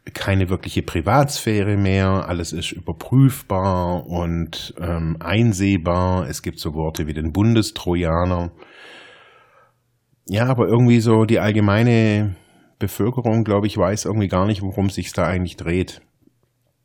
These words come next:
Und, ähm, ich mache jetzt hier auch nicht den großen Erklärbär, aber ich würd so gerne so ein bisschen Einblick, ja, weiteren Einblick geben. Eben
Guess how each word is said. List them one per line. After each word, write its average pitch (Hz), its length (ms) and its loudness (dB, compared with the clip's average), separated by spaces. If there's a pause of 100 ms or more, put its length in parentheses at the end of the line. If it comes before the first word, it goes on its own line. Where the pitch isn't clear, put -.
(300)
Und, 87 400 -2
ähm, 85 220 -2
ich 80 140 -6
mache 92 160 0
jetzt 98 100 -4
hier 92 140 -2
auch 85 80 0
nicht 90 160 -4
den 87 100 -2
großen 87 360 -2
Erklärbär, 82 600 -2
aber 80 380 -4 (580)
ich 98 120 -4
würd 113 120 2
so - 100 0
gerne 107 300 2
so 107 80 2
ein 104 80 4
bisschen 101 180 -2
Einblick, 107 580 0 (720)
ja, 87 540 -2
weiteren 95 340 -2
Einblick 95 580 -4 (200)
geben. 80 460 -4 (880)
Eben 117 420 4